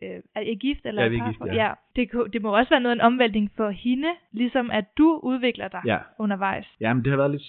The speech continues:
Speaker 2: det er, det er en sjov ting, det der, fordi vi har faktisk også haft lidt brug for at finde ud af, eller, øh, jo, men vi har nok haft brug for at få lidt hjælp til at komme videre.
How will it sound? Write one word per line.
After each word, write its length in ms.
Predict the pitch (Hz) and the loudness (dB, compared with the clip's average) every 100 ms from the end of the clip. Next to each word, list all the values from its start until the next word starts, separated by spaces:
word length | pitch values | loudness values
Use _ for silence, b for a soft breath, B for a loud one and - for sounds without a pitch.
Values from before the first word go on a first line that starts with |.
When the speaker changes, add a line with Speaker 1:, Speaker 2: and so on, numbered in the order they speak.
| - | -4
Speaker 2:
det 80 | 139 | 0
er, 260 | 131 113 110 | 2 2 -2
det 80 | 139 | -2
er 40 | 127 | -2
en 80 | |
sjov 360 | 117 - 160 - | -2 -2 -2 -2
ting, 240 | - 139 | -6 -6
det 80 | 110 | -6
der, 160 | 110 101 | -8 -8
fordi 200 | 113 110 104 | -6 -4 -2
vi 60 | |
har 80 | 113 | -2
faktisk 220 | 127 135 | -2 -4
også 140 | 147 - | -6 -10
haft 160 | 110 - | -10 -6
lidt 180 | 131 - | -6 -4
brug 200 | 139 120 | -6 -4
for 80 | 110 | -4
at 60 | - | -2
finde 140 | 110 | -4
ud 40 | 110 | -4
af, 60 | - b | -8 b
eller, 160 | - - - | -8 -8 -10
øh, 60 | - - _ b b b _ | -14 -18 _ b b b _
jo, 140 | - 160 | 0 2
men 80 | 220 | 4
vi 40 | |
har 80 | 208 | 2
nok 140 | 202 | -2
haft 160 | 180 - | -6 -12
brug 120 | 190 180 | -12 -10
for 60 | |
at 60 | 117 | -8
få 60 | 151 | -6
lidt 160 | 151 120 | -6 -6
hjælp 180 | 131 143 _ - | -10 -10 _ -6
til 200 | 107 107 _ _ _ 104 | -6 -8 _ _ _ -8
at 60 | |
komme 200 | - 104 | -4 -2
videre. 280 | 110 123 | 0 0